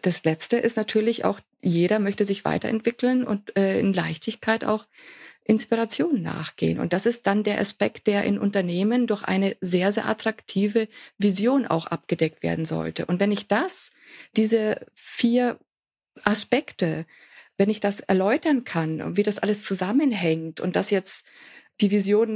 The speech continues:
nicht einfach nur ein, ein, ein Luftschloss ist, was man gerne hätte, aber wo man sowieso nicht dran glaubt und,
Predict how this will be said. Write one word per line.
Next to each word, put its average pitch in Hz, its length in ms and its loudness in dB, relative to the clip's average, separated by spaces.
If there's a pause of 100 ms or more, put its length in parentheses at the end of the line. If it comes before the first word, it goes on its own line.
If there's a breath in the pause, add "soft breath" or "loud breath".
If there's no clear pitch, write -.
(160)
nicht 233 180 2
einfach 202 240 0
nur 208 400 2
ein, 190 240 0
ein, 190 260 -2
ein 185 240 -2
Luftschloss 233 600 0
ist, - 200 -2
was 208 160 -2
man 202 140 2
gerne 190 240 0
hätte, 196 260 0
aber 196 200 0
wo 196 80 0
man 196 160 -4
sowieso 180 320 -2
nicht 269 200 0
dran 233 180 0
glaubt 226 440 -2
und, 185 260 0